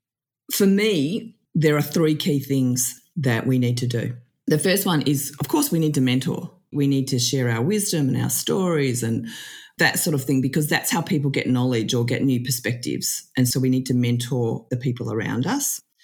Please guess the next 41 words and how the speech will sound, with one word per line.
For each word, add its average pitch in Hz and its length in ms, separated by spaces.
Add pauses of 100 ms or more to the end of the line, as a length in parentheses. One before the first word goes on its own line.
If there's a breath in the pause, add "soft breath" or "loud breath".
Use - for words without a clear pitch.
(460 loud breath)
The 202 80
second 285 480
thing, 160 180
of 139 80
course, - 280
is 175 120
we 202 100
need 214 200
to 254 80
role 160 260
model. 196 440 (100)
What 233 120
does 302 140
leadership 233 420 (100)
look 185 280
like? - 440
What 220 120
does 285 160
it 143 320
do? 175 500 (360)
You 143 80
know, 139 40
so 202 140
that 196 140
people 240 260
know 185 720 (280)
what 170 280
it 170 100
is 190 260
to 185 220
be 170 720 (140 loud breath)
a 160 80
leader, 165 480
to - 140
go 160 200
through 160 240
a 151 60
day 147 520
as 143 460 (100)
a 143 80
leader. 143 460